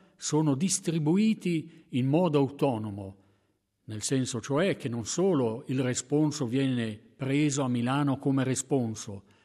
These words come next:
ma anche un verso o i versi successivi hanno funzione di responso. E oltre alla tradizione milanese, questi offertori dell'Esodo sono conosciuti anche in ambito gallicano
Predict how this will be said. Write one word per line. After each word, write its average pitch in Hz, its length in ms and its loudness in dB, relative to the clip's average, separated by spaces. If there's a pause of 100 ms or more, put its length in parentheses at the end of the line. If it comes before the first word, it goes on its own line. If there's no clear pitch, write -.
(100)
ma 139 200 0
anche 190 640 0
un 208 240 4
verso 147 500 0
o 147 480 0
i 175 120 2
versi 147 420 2
successivi 185 840 -2 (320)
hanno 139 340 0
funzione 139 640 0
di 123 120 -4
responso. 113 920 -6 (1000)
E 185 100 -4
oltre 147 560 4
alla 131 240 0
tradizione 135 560 0
milanese, 143 840 2 (500)
questi 139 380 0
offertori 131 600 0
dell'Esodo 156 560 0
sono 151 300 2
conosciuti 160 640 0
anche 135 380 -2
in 131 280 -4
ambito 123 480 -2
gallicano 120 840 -2